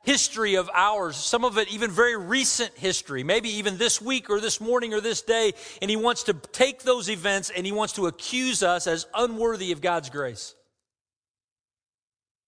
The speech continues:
It's one of the ways that Satan works. But then flip forward. What else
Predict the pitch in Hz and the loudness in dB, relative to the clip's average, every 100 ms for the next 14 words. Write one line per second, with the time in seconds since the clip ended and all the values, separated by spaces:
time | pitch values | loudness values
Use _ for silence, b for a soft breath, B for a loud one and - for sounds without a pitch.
0 | _ _ _ - 180 202 165 156 160 147 | _ _ _ -8 -2 0 2 2 2 0
1 | 120 143 - 156 143 165 156 - - - | -4 -8 -4 -4 -4 -10 -10 -12 -20 -20
2 | _ _ _ _ _ _ _ _ _ _ | _ _ _ _ _ _ _ _ _ _
3 | _ _ _ _ _ _ _ _ _ 175 | _ _ _ _ _ _ _ _ _ 0
4 | 214 - 240 226 - 262 226 160 214 247 | 2 2 0 0 -2 0 2 4 4 4
5 | 254 - | 0 -4